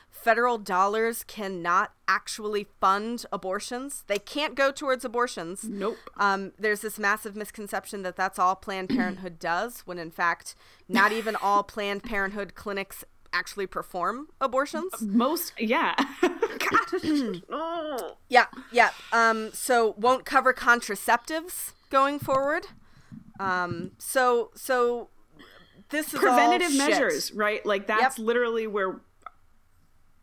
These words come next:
Speaker 1: Yep. Absolutely.
Speaker 2: Mm.
Speaker 1: Um,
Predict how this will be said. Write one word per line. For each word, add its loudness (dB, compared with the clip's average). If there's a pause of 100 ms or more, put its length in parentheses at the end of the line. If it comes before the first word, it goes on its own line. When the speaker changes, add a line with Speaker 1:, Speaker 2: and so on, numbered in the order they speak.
(380)
Speaker 1:
Yep. -4 (680)
Absolutely. -4 (100)
Speaker 2:
Mm. -8
Speaker 1:
Um, 2